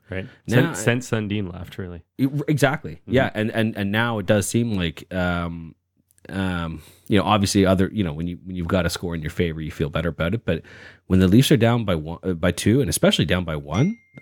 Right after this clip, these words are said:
Speaker 2: the game's not over, right? And that's my bad again. That one was on the computer, so I don't even know how. I don't, I don't even, I mean, it's just, it's a gong show this week.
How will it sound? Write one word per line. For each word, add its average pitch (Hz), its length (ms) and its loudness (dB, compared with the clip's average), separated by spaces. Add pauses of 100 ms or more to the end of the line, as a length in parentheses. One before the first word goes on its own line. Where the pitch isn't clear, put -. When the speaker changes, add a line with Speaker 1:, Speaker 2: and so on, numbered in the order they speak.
(160)
Speaker 2:
the 107 80 -6
game's 135 280 -2
not 113 160 -2
over, 151 260 -8
right? 85 220 -12 (680)
And 107 140 2
that's 127 220 2
my 123 220 0
bad 135 280 -2
again. 110 260 -2
That 120 240 2
one 131 200 -6
was 120 200 -2
on 123 460 -4
the 110 760 -4
computer, 101 520 0
so - 180 -6
I 98 120 0
don't 127 100 0
even 117 140 -2
know 101 100 -2
how. 113 540 0
I 98 120 -4
don't, 98 280 -8
I 101 100 -10
don't 107 160 -6
even, 98 220 -12
I 98 80 -4
mean, 104 200 -6
it's 98 120 -6
just, - 340 -2
it's 104 140 -2
a 107 40 6
gong 98 360 2
show 82 160 -4
this 80 240 -16
week. 87 200 -16